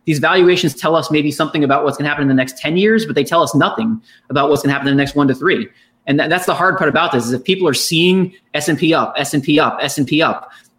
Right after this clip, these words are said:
it's hard to sell these other things until you see them working to some extent. Like, for instance, we've had clients now moving money to value, not because of all of our great arguments about, you know, how cheap value is or anything about that, but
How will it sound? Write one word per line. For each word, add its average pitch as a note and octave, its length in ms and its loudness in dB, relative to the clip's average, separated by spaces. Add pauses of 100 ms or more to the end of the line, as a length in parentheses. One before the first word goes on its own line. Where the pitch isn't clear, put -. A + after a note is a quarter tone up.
it's - 180 -4
hard G3 260 2
to E3+ 100 0
sell F3+ 320 0
these D3+ 200 2
other D3+ 220 0
things D#3+ 420 0
until D#3+ 300 0
you D#3+ 160 0
see E3+ 240 -2
them C#3+ 220 2
working C3+ 380 0
to A2+ 60 -8
some A2+ 180 -4
extent. - 320 -12
Like, C3+ 120 -2
for F#3 140 0
instance, F#3 360 -2 (520)
we've G#3+ 180 4
had G3 180 0
clients F3 420 0
now D3 220 2
moving E3+ 340 4
money D3+ 220 2
to C3+ 80 2
value, C#3 560 0 (260)
not G3 220 -2
because G3 240 -2
of D#3 80 0
all D#3+ 160 4
of D3+ 80 2
our D3+ 120 2
great D3+ 220 0
arguments C#3+ 520 2
about, C3+ 340 0
you D#3 40 -2
know, C#3+ 80 2
how D3 140 -2
cheap C#3+ 300 -2
value D3 340 2
is C#3+ 120 2
or C#3+ 60 0
anything D3 140 -2
about C#3+ 180 2
that, F#3+ 220 -2
but D#3 160 -2